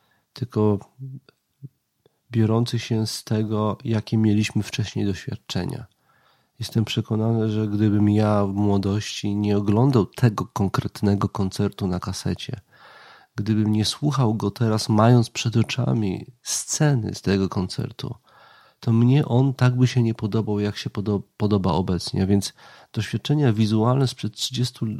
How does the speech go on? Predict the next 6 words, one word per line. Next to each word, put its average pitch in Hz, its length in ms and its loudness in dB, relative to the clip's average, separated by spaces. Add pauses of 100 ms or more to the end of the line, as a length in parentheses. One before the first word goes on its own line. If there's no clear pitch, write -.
(120)
lat - 420 -2 (100)
utorowały 127 680 2
we 101 180 0
mnie 101 200 0
możliwość 104 720 -2
upodobania, 113 840 2